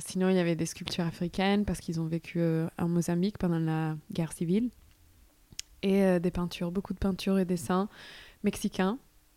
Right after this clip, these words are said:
Euh, ils avaient collectionné des Andriachi, euh,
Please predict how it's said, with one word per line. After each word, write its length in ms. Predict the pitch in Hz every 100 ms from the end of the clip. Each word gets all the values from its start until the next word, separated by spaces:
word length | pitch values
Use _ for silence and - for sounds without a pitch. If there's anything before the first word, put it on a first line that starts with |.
| -
Euh, 320 | 185 180 175
ils 120 | 180 185
avaient 420 | 170 180 175 175
collectionné 680 | - 185 175 - 185 185 185
des 240 | 180 175
Andriachi, 760 | - 185 185 185 190 - - 233 - _ -
euh, 520 | 180 170 165 165 165